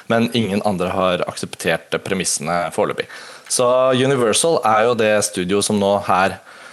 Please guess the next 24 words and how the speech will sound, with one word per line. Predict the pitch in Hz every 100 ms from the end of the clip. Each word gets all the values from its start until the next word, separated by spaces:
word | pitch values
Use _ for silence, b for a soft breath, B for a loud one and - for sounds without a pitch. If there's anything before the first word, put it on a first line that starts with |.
| B B -
tar | 104 95 98 107 -
noen | 123 113 92 95
sjanser, | 101 110 - 190 190
men | 123 127
de | 131
har | 127
jo | 113
også | 110 123
noen | 120 127
tall | - - 101 113 -
å | 117 120
se | - 98
til. | 90 139 - 127
Under | 117 113
koronakrisen | 120 104 101 104 101 120
så | - 117 113
stengte | - 123 104
jo | 104
alle | 104
kinoer, | 107 104 127 131
som | 135 131
vi |
vet, | 135 190 -
og | 127 127